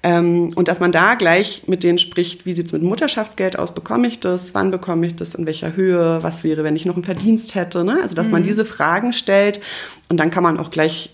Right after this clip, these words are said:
Speaker 1: ähm, nochmal drüber nachdenken, wo wird das Kind eigentlich angemeldet, bei welcher Krankenkasse, ne?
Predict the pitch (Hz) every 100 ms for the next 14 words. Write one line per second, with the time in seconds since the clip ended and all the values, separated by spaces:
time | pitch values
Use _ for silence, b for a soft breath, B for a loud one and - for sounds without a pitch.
0 | - 165 156 151 151 165 - 160 156 151
1 | 156 151 151 - 156 151 151 151 B B
2 | _ _ 151 147 156 - - - 180 -
3 | - - - - - - 156 147 143 -
4 | - - - 147 - - 139 - - -
5 | - - - - 269